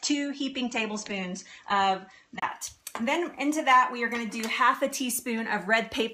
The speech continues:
pepper, red paper flakes, red pepper flakes. You could actually, uh, yeah, like a, kind of like a pate or a mousse. It makes it really fluffy. So,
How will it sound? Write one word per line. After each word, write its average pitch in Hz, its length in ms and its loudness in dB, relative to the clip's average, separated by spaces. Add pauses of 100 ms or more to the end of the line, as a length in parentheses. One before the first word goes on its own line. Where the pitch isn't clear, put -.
(120)
pepper, 240 320 0 (300)
red 233 220 2
paper 240 280 -2
flakes, 311 500 -2 (240)
red 247 240 2
pepper 254 280 2
flakes. 302 520 -2 (280)
You 254 120 2
could 254 240 0
actually, 285 760 2 (460)
uh, 311 220 6
yeah, 269 300 10
like 254 180 2
a, 269 140 4
kind 339 420 0
of 233 180 4
like 226 200 2
a 220 60 0
pate 214 520 -2
or 214 100 2
a 190 80 2
mousse. 208 360 -4
It 175 100 -6
makes 202 180 -6
it - 120 -6
really 190 340 -4
fluffy. 185 480 -8
So, 151 400 -4